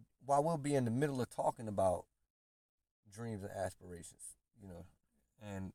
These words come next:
things that she might have wanted to do with her life, she, she already, she, she would say it sitting there with me that she'll never do it. It'll never happen. And I,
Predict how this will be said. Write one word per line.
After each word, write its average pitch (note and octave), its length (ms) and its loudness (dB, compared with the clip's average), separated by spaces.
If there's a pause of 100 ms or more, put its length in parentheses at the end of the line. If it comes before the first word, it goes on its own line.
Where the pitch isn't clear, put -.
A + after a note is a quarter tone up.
(140)
things G#2 240 -8
that F#2 100 -12
she A2+ 140 -8
might G#2 220 2
have G2 80 -2
wanted G2 300 -4
to F2+ 60 -8
do G2 220 -4
with F#2+ 140 -6
her G2 80 -4
life, F#2 240 0
she, - 260 -6
she - 180 -10
already, A2 380 2
she, - 180 -10
she - 240 -4
would A2 180 -6
say D3+ 340 4
it C#3+ 120 0 (680)
sitting C3 300 -8
there A#2 140 0
with A2 200 -2
me F#2+ 180 -10 (540)
that F#2+ 260 -6 (1500)
she'll C3+ 240 -2
never A2 240 2
do G#2+ 180 -6
it. - 80 -14 (240)
It'll A2 140 -10
never F#2+ 200 0
happen. G#2+ 220 0 (2500)
And A2 100 -6
I, A2 180 6